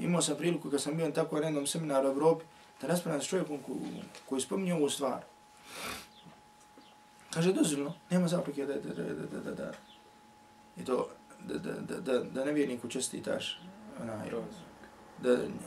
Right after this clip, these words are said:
Speaker 1: njegov praznik, tako dalje. Dobro, evo, I tu, i kaže, „Ma, dobro, zar nije spomenuo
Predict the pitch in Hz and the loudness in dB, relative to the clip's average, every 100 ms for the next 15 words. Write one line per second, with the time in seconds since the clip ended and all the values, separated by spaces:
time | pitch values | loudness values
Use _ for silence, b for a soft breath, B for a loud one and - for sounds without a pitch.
0 | 127 143 127 147 143 127 120 120 123 90 | -4 -2 0 4 4 4 -8 -8 -8 -10
1 | 87 - - - - - - - - - | -12 -14 -16 -16 -16 -14 -14 -14 -14 -14
2 | - - 147 143 139 - - - - - | -12 0 2 4 2 -2 -10 -14 -14 -14
3 | - - - - - - 143 165 147 156 | -14 -8 -6 -2 0 0 0 0 0 2
4 | 147 160 139 143 151 135 131 139 139 | 2 2 2 4 2 0 -4 -2 -2